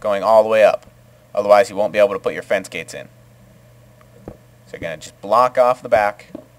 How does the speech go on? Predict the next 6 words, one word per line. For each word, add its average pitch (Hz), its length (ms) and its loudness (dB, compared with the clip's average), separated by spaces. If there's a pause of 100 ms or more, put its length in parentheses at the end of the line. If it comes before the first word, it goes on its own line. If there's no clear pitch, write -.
(2250)
just - 160 -18
like 104 140 -6
that. 95 240 -4 (3000)
Alright, 101 220 -6 (100)
so - 160 -16
then 95 340 -2